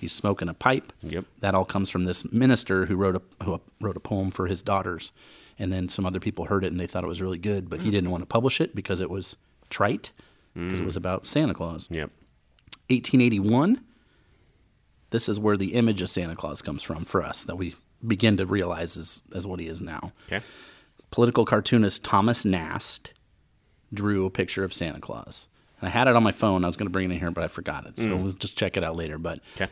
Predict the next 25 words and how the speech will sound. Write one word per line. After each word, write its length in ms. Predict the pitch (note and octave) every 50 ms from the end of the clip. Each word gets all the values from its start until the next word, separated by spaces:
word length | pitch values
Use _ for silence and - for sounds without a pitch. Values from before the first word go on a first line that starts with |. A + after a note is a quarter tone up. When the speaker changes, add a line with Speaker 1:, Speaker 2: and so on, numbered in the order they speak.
| -
Speaker 1:
basically, 360 | - A#2 A#2 - - A#2 G#2+
it's 140 | G2+ - -
where 180 | A2+ G#2+ G2 F#2+
we 100 | F2+ G2+
get 180 | F#2 G2+ G2+ -
the 120 | G#2 G2
idea 360 | F2+ F#2 F2 F#2 F#2 F#2 E2+
of 100 | F2 F2
Santa 320 | - - F#2+ E2+ E2+ F2+ F2
being 380 | E2+ - G2+ F#2 F2+ F2 F2 E2+
in 120 | - F#2
a 60 | E2+
red 240 | F2 F2+ F2 F2+ F2+
suit 340 | - - - G#2+ B2+ - -
with 200 | - F2 - -
white 300 | - - F#2 G2 F#2 -
fringe. 500 | - - A#2 A2+ B2 D#3 F3 - - - _ _ _ _ _ _ _ _ _ - _ _
He 280 | _ - G2 F2+ F#2 F2
is 180 | E2+ E2 D#2 -
plump. 400 | - - - B2+ D3 - - - - - - _ _ _ _ _ _ _ _ _ _ _
We'll 100 | B2+ A#2+
call 140 | - B2+
him 80 | F2+ -
plump. 340 | - - F2+ D#2+ E2+ F#2+ - - - _ -
Speaker 2:
Sure. 240 | - - - A2 D#3